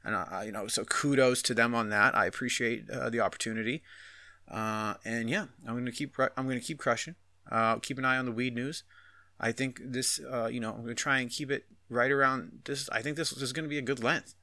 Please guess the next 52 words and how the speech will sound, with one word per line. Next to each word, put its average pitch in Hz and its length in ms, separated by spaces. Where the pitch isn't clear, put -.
uh, 127 120
unless 143 200
I 160 60
have 147 100
a 127 60
dope 123 300
interview. 113 360
'Cause, - 100
you 202 80
know, 302 80
I 285 40
got, 285 180
I 220 120
got 220 160
some, 220 140
we 247 100
got, 277 140
we 311 100
got 269 140
some 147 100
folks 135 280
in 123 60
the 110 80
Rolodex 104 520
we're 131 120
gonna 110 160
hit 110 160
up - 140
for - 140
sure. - 320
But, 143 200
uh, 147 160
a 156 80
lot 196 200
of 226 80
the 202 40
time, 196 340
it's - 100
probably 151 280
gonna 131 120
be 131 100
me 131 140
ranting. 120 340
And, 120 260
uh, 123 240
yeah, 185 300
pre-, 131 240
appreciate 147 460
you 139 60
guys 151 200
stopping 143 400
by, 139 340